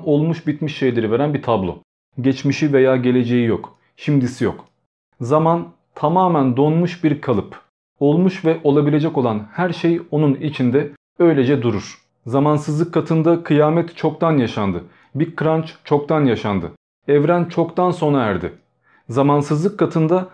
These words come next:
her şey çoktan oldu. Biz zaman katında bunları yaşadığımız için nasıl olduğunu, hangi sırayla, hangi hızla olduğunu görüyoruz. Tek fark bu. Zaman bir pasta gibi ve bize bir dilim verilmiş.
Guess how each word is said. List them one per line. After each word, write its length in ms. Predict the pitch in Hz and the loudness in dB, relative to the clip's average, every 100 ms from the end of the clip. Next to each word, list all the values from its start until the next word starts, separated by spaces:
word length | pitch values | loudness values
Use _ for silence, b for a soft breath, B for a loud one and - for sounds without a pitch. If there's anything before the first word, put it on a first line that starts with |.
| B | B
her 340 | B - 202 202 | B 0 2 2
şey 380 | - 185 185 180 | 2 2 2 0
çoktan 580 | 170 160 - 180 175 - | -2 -2 0 0 0 0
oldu. 400 | 147 139 117 92 - _ _ _ _ _ | 2 2 0 -4 -8 _ _ _ _ _
Biz 420 | 135 175 233 214 - _ - | -2 0 0 -2 -14 _ -12
zaman 500 | 113 131 170 220 208 | -2 0 2 2 0
katında 480 | 175 165 156 123 120 | -2 0 0 2 2
bunları 280 | 117 113 | 0 2
yaşadığımız 520 | 110 104 117 123 214 220 | 0 0 0 2 2 0
için 260 | - 104 - - _ _ _ - | -2 -4 -6 -20 _ _ _ -4
nasıl 340 | 175 214 220 | 0 0 2
olduğunu, 720 | 196 165 165 156 165 156 - B B | 2 2 2 4 4 2 0 B B
hangi 360 | - 190 196 | 0 2 2
sırayla, 580 | 190 - 160 151 110 98 | 0 0 2 4 2 0
hangi 320 | 151 190 190 | 0 2 2
hızla 380 | 151 208 185 170 | 0 0 0 2
olduğunu 540 | 196 160 143 139 156 127 | 0 2 2 2 2 2
görüyoruz. 520 | 110 98 165 - - _ _ _ - | 0 0 -4 -8 -20 _ _ _ -4
Tek 220 | 196 196 | -2 -2
fark 380 | - 151 147 123 | 0 -2 -2 -4
bu. 180 | 101 - _ _ - | -4 -6 _ _ -8
Zaman 440 | 113 135 165 180 | -2 2 2 2
bir 140 | 156 165 | 0 0
pasta 380 | 165 175 - | -2 0 0
gibi 340 | 117 98 127 165 - _ - | 0 0 -2 -4 -14 _ -2
ve 300 | 117 135 - - | 2 2 0 -8
bize 360 | 123 127 156 147 | -2 2 2 2
bir 100 | 135 | 2
dilim 300 | 135 156 123 | 4 4 4
verilmiş. 480 | 101 98 143 - | 2 2 0 -4